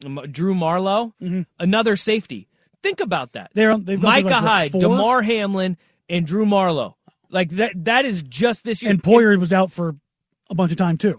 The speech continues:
Speaker 1: And then that's not even taking into account the fact that you've lost Von Miller, who you brought in to, to, to come off the edge for you.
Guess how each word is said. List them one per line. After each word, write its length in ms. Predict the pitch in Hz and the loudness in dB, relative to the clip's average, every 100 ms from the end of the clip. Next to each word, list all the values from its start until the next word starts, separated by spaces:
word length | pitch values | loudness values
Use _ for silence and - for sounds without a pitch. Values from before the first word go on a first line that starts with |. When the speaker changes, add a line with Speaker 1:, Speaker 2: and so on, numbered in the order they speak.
| - | -6
Speaker 1:
And 180 | 214 214 | -4 -2
then 160 | 254 247 | -2 -2
that's 180 | 233 | -6
not 140 | 240 233 | -6 -8
even 320 | 226 233 233 175 165 | -6 -8 -10 -16 -8
taking 360 | 226 214 226 | -6 -6 -6
into 260 | 240 254 233 | -6 -4 -4
account 400 | 190 190 180 165 | -6 -6 -8 -8
the 80 | 175 | -8
fact 320 | 180 165 - | -6 -6 -6
that 200 | 165 135 | -8 -8
you've 220 | 147 156 | -12 -6
lost 260 | 180 170 139 | -4 -4 -6
Von 360 | 127 165 170 | -4 -2 -2
Miller, 240 | 165 160 143 | -4 -4 -4
who 80 | |
you 160 | 151 147 | -6 -8
brought 260 | 147 147 147 | -6 -6 -6
in 180 | 143 | -8
to, 320 | 139 135 120 139 | -10 -14 -16 -16
to, 200 | 135 131 | -14 -14
to 200 | - 127 | -14 -14
come 220 | 147 147 | -12 -10
off 160 | 127 | -10
the 160 | - 123 | -10 -12
edge 160 | 120 - | -12 -14
for 180 | 120 | -16
you. 160 | 107 104 | -14 -16